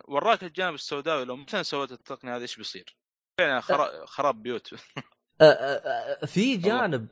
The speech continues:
Speaker 2: في جانب
Speaker 1: عم-،
Speaker 2: تط-، تط-، تطرقوا له في إحدى الحلقات اللي هي نوز ديب،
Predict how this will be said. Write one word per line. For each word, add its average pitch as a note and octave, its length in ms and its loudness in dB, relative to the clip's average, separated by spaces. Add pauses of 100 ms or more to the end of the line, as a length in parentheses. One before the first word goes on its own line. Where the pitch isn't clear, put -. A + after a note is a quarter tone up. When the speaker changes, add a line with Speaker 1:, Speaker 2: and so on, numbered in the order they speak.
(100)
Speaker 2:
في F3 180 0
جانب C#3+ 480 0
Speaker 1:
عم-، B2+ 260 8
Speaker 2:
تط-، G2 80 -10
تط-، - 280 -12 (400)
تطرقوا B2 500 2
له C3+ 80 -2
في A#2 180 -4
إحدى B2+ 180 -4
الحلقات B2 480 0
اللي A2 140 -4
هي B2 240 0
نوز A#2+ 360 -2
ديب، G#2+ 560 -2